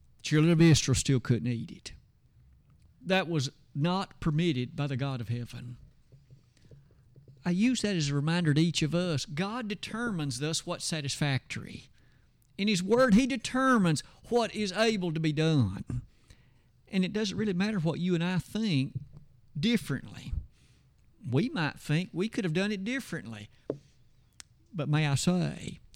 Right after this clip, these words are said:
His way is always going to be right. And that same is true not only about things that they were or were not able to eat, but it's also true about the moral aspects of living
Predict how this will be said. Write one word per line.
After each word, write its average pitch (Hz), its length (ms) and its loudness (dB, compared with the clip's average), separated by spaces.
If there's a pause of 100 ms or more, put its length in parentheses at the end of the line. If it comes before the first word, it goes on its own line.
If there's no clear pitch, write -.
(140)
His 160 280 2
way 151 240 2
is 156 100 0
always 151 460 2
going 143 240 4
to 135 60 0
be 147 140 4
right. 160 360 2
And 143 120 0
that 180 160 -4
same 208 360 -2
is 160 120 -4
true 226 360 -2
not 185 220 0
only 214 240 0
about 160 260 0
things 165 560 4
that 139 140 -2
they 156 180 0
were 160 420 -2
or 143 280 -8 (400)
were 147 140 -4
not 147 220 -4
able 143 260 -4
to 110 140 -8
eat, 151 500 0 (520)
but 262 100 0
it's 247 140 -2
also 269 380 -2
true 247 300 -2
about 196 240 2
the 170 100 2
moral 208 340 4
aspects 208 580 2
of 160 340 -2
living 160 640 2